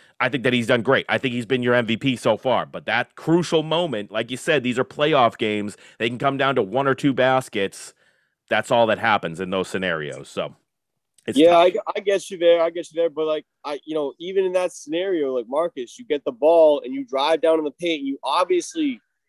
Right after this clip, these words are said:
Speaker 2: you have to have the presence of mind. I'm attracting two defenders right now by driving in the paint. If I'm attracting two defenders, somebody's wide open.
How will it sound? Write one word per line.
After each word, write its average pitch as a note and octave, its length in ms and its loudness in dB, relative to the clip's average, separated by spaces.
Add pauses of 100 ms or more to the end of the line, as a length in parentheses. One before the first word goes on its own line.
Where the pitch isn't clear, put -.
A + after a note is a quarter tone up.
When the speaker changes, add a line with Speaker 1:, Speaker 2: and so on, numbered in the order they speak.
Speaker 2:
you D#3+ 160 4
have F3+ 160 0
to E3 100 2
have E3 120 2
the D3 80 -4
presence D#3+ 260 0
of C#3 80 -8
mind. D#3 280 4 (220)
I'm E3+ 200 0
attracting E3+ 680 -4 (340)
two G3+ 260 -6
defenders F3+ 560 4
right C3 180 2
now B2+ 160 4
by A#2+ 140 0
driving C#3 400 -2
in C#3+ 60 -2
the C3+ 60 -4
paint. C#3+ 300 -2 (300)
If B2+ 140 -2
I'm F#3+ 180 0
attracting F#3 540 -2
two F#3+ 140 -12
defenders, E3+ 560 2
somebody's E3+ 360 -2
wide F3 200 2
open. F3 280 2